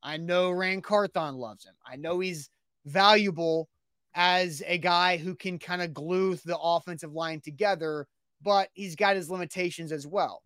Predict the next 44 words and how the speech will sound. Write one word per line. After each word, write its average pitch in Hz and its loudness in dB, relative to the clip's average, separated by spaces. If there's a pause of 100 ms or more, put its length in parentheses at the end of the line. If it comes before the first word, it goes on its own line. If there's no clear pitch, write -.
(340)
And 160 -14
you're 233 4
also 294 4
trying 220 -4
to 170 -6
figure 202 2
out 180 4
what 175 0
Dylan 185 2
Radins 160 -2
is 160 2
as 156 -8
a 151 -4
former 185 -6
second 196 -2
round 165 -8
pick 165 -2
in 160 -10
year 175 -4
three 147 -8 (360)
that 170 -4
has 156 -8
not 185 0
had 180 2
a - 0
lot 170 2
of 170 0
opportunity 170 -2
and 151 -8
coming 170 -8
off 147 -4
an 156 -10
A 160 -6
C 147 -8
L. 143 0 (580)
You 160 -10
know, 156 -4
you 180 0
wanna 247 2
find 185 2
out 180 6
if 151 -8
he 190 -2
is 151 -4